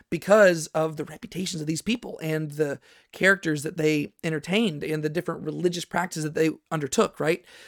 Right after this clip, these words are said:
So one person's reputation would affect the whole family's reputation. And so the first thing you need to know is that a family was the source of your reputation, and all of your business practices and your own reputation depended on your family. Right? That's the first thing.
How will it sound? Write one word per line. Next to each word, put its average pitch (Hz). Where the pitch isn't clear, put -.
So 170
one 185
person's 156
reputation 190
would 160
affect -
the -
whole 165
family's 165
reputation. -
And 160
so 170
the 139
first 156
thing 165
you 160
need 156
to 156
know 208
is 165
that 160
a 151
family 180
was 160
the 156
source 180
of 156
your 151
reputation, 185
and 170
all 175
of 180
your 160
business 185
practices 165
and 165
your 160
own 214
reputation 143
depended 180
on 156
your 147
family. 226
Right? 160
That's 190
the 180
first 156
thing. 226